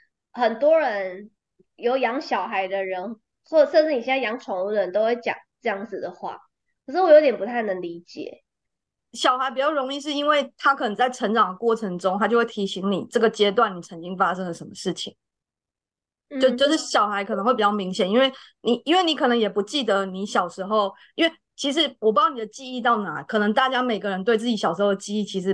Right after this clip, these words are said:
Speaker 2: 不是很清楚，就你可能可以记得最早的时候，也许是国小，也许是那个幼稚园都有可能，但，但是你，你可能忘记了很多东西，然后他这些行为其实，就那些东西其实都在你的脑子里，可是你平常可能很忙，你也不会去，去，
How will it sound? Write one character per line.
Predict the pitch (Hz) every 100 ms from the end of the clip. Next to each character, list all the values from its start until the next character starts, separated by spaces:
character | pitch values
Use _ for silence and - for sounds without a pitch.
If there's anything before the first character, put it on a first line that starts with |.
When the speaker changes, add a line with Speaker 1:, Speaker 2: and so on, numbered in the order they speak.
| 196
Speaker 2:
不 | 196
是 | 190 226
很 | 208
清 | 175 202
楚， | 262
就 |
你 | 262
可 | 247 202
能 | 185 185 - -
可 | 247
以 | 226
记 | - 269
得 | 196
最 | 185 262 226
早 | 202 156
的 | 170
时 | 165 180
候， | 190 202
也 | 190
许 | 190
是 | 180
国 | 208 180
小， | 185 170 180 175
也 | 220 254
许 | 240 196
是 | 247 233
那 | 220
个 | 196
幼 | 202 208
稚 | 196 190
园 | 175 - 185 -
都 | 202
有 | 190
可 | 180 -
能， | - - -
但， | 226 220
但 | 294
是 | 320
你， | 294 196 196
你 | 247
可 | 254
能 | 208
忘 | 226 247
记 | 240 233
了 |
很 | 202 165
多 | 160 180
东 | 175 175
西， | -
然 | 185 185
后 | - -
他 | -
这 | 240
些 | 254 254
行 | - 202 202
为 | 214
其 | 190 202
实， | 190 202 202 -
就 | 339 339
那 | 339
些 | 320
东 | 277
西 | 285
其 | 240
实 |
都 | 220
在 | 240 226
你 | 180
的 | 170
脑 | 175 151
子 | 156
里， | 185 -
可 | 196
是 | 220
你 | 220
平 | 214 196
常 | 190
可 | 196
能 | 180 175
很 | 180
忙， | 170 156 175
你 | 202
也 |
不 | 185 185
会 |
去， | 180 202 _ -
去， | - 214 180